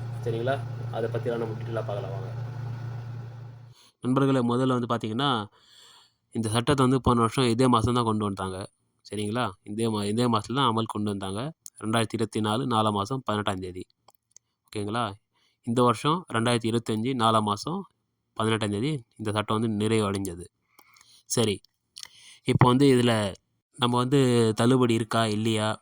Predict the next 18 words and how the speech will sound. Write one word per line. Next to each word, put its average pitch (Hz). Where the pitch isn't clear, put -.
இருபத்தஞ்சு 117
பர்சன்ட் 110
இருக்கா 110
இல்லையா, 104
ஐம்பது 107
பர்சன்ட் 104
இருக்கா 110
இல்லையான்னு 101
பார்க்கலாம். 92
சரிங்களா? 104
ஃபர்ஸ்ட்லேயே 135
கொடுத்துக்கிறாங்க, 117
தெளிவா 117
கொடுத்துக்கிறாங்க. 104
என்னன்னா, 110
இருபத்தஞ்சு 113
பர்சன்ட் 113
வந்து 107